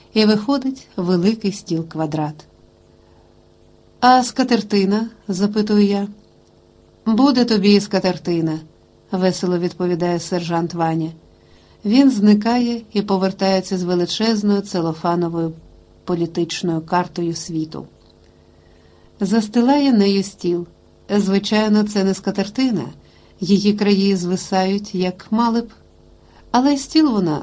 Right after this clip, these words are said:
закриває. І це головне.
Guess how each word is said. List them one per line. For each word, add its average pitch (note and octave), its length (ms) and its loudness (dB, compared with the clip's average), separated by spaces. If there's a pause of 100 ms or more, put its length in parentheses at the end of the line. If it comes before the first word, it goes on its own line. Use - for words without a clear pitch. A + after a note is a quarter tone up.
(120)
закриває. E3 640 -4 (1040)
І F#3+ 120 2
це B3 460 -6
головне. D#3+ 540 -2